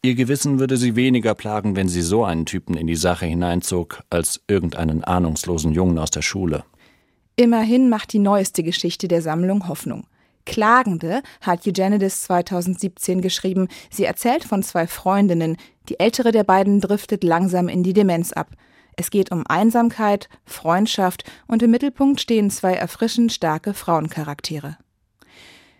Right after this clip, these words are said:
Speaker 2: Das große Experiment ist eine Geschichtensammlung mit vielen Highlights und einigen echten Tiefpunkten. Eingefleischte Fans werden wenig Neues entdecken.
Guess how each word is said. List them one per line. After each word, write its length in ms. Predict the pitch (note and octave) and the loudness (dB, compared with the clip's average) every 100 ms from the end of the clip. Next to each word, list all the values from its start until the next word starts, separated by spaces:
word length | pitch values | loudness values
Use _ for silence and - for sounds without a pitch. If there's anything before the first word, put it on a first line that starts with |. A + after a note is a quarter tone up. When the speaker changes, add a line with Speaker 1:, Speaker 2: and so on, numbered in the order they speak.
| _ _ _ | _ _ _
Speaker 2:
Das 220 | G#3 G3+ | -2 2
große 320 | G#3 C4 C#4+ | 6 6 6
Experiment 720 | D4+ B3 - G#3+ G3 F3+ E3 - | 0 0 -4 0 2 2 -2 -6
ist 160 | F3+ | -4
eine 180 | F3+ F3+ | -2 0
Geschichtensammlung 960 | F3+ - A3+ - A#3 G3+ G#3+ G#3+ A3 F#3+ | -2 0 -2 2 4 6 4 4 4 2
mit 140 | F3 | -2
vielen 520 | - - A3+ G3 F3+ | -2 0 2 2 0
Highlights 640 | E3+ F#3+ A3+ B3+ C4+ - - | 0 2 2 2 0 -4 -2
und 320 | G3+ G#3 - | 0 0 0
einigen 420 | F3+ G3+ A#3 A#3 | 2 2 4 2
echten 480 | - F3 - - G#3 | 0 -4 -4 -6 -6
Tiefpunkten. 800 | - D#3+ - - D3+ - - F3 _ _ _ | -6 -10 -10 -8 -8 -6 -6 -8 _ _ _
Eingefleischte 640 | G#3+ C4 C#4 - G#3 G3 F#3 | 2 2 0 0 0 0 -6
Fans 480 | - F3+ G3 B3+ - | -4 -2 0 0 0
werden 300 | G#3 G#3 E3 | 0 2 0
wenig 320 | E3 G3+ G3 | -2 -2 -2
Neues 260 | D#3+ D#3 | 0 -2
entdecken. 460 | - F3 F#3 F3+ | -2 -2 -2 -2